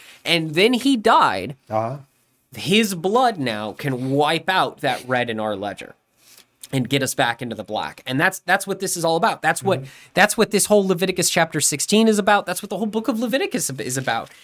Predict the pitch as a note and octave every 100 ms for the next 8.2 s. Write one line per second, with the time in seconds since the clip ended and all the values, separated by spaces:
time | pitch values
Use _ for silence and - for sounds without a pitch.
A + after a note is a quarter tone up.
0 | - - D#3+ D#3 D#3 E3 C3+ E3 F#3 D#3+
1 | F#3 C#4 - C#4+ D#4 B3+ D4+ F4+ - _
2 | _ _ _ _ _ _ - E3 D3+ E3+
3 | F#3+ F#3+ F#3 F3 - D3+ C#3+ C#3 B2+ B2+
4 | A#2 G2+ F#2+ _ _ C#3+ C#3 C3 C3 -
5 | B2+ A2 - B2+ A2+ - B3+ C4 F4 F4+
6 | C4 D3 - G3+ B3 C4+ B3+ - C4+ C#4
7 | C4 D#4 B3+ - - _ _ _ C3+ E3
8 | B3+